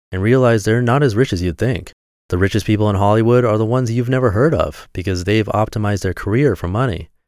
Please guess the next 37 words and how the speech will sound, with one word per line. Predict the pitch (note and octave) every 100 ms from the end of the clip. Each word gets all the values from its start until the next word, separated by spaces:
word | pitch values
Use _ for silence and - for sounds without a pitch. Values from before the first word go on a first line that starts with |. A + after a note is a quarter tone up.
| _ -
They | A2+
know | B2+ D3+
others | C3 C3+ B2
are |
willing | A#2 B2 A#2+
to | A2
take | A#2+ -
less | G#2 B2 D#3
money | G#2 F#2+ F#2+ G2+
in | G2
return | F#2 - G2
for | F#2
more | F#2 E2+
fame, | - C3+ G#2 G2 _ _
so | - F#2+
they | C3+
profit | - G#2+ G#2+
from | - F#2+
the | F2+ E2+
other | B2 C#3+
side | - E2 D#2+
of |
that | D#2+ D#2+
deal. | E2+ D#2 D2+ _ _ _ _ _ _ _ -
Maybe | G#2 G#2
the | G#2
most | G#2 G#2+
important | G2+ A2 G#2+ G2+
thing | G#2+ G#2+
to | A2
you | G#2+ G#2+
is | D#2+
learning | F2 A2 A2+ A2 A2
or | G2 D#2+ E2
creating | - F#2 F#2+ G#2 G#2+ G#2
or | G#2+ G2+
giving. | F#2+ A#2+ F2 E2